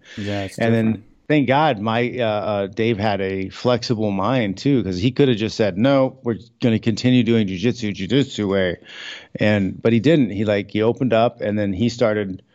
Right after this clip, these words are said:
Speaker 2: working with us too. And, and, and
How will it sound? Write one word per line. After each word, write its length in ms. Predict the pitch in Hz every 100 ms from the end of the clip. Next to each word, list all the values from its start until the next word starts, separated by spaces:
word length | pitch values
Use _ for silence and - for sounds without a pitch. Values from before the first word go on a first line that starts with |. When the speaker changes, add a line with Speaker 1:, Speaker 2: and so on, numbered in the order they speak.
| _ _ _ _ _ - -
Speaker 2:
working 460 | 113 127 131 127
with 220 | 120 120
us 320 | 123 113 - -
too. 480 | - 143 139 107 104
And, 380 | - 101 95 92
and, 400 | - 98 92 90 -
and 300 | 101 95 90